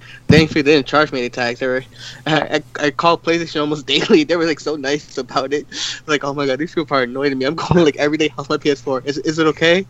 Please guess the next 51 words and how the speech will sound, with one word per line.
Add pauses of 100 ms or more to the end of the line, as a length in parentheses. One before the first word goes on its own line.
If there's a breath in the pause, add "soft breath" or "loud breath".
(280)
Is
it
okay? (280 loud breath)
Are
you
treating
it
well? (240)
Is,
is,
is
everything
good?" (140)
<laughs>
I'm
not
even
lying.
I'm
that
serious.
I
called
almost
daily (100)
<laughs>
to
make
sure
on (220 loud breath)
the
progress. (1200 loud breath)
And
then,
um, (640 loud breath)
so
I'm,
like
I
said,
I'm
glad
that's
back
working. (480)
And
probably
the
last
thing,
nothing